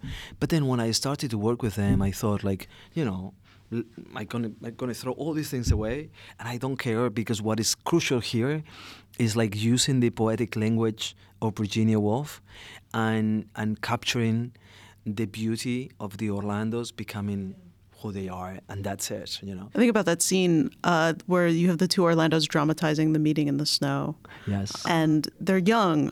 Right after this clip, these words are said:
Speaker 2: and you can sort of see them settling into the role that they're playing in the film and then settling into themselves. And it's,
Speaker 1: Yes.
Speaker 2: it's so cool that that's happening while you're, you know, aware of the scrim and the fake snow and the pool that they're <laughs>
Speaker 1: Yes.
Speaker 2: standing in and all of that.
Speaker 1: <laughs>
Speaker 2: Um,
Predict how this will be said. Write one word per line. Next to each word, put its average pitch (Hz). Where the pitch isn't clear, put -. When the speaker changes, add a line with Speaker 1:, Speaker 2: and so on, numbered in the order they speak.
Speaker 2:
and 180
you 180
can 185
sort 175
of 160
see 180
them 165
settling 160
into 151
the 202
role 165
that 156
they're 156
playing 151
in 147
the 160
film 185
and 160
then 160
settling 160
into 160
themselves. 143
And -
it's, 104
Speaker 1:
Yes. -
Speaker 2:
it's 196
so 226
cool 294
that 185
that's 208
happening 208
while 196
you're, 196
you 202
know, 175
aware 190
of 170
the 180
scrim 175
and 160
the 175
fake 170
snow 160
and 170
the 165
pool 170
that 170
they're 165
<laughs> 220
Speaker 1:
Yes. 110
Speaker 2:
standing 311
in 285
and 226
all 233
of 208
that. 208
Speaker 1:
<laughs> 339
Speaker 2:
Um, 214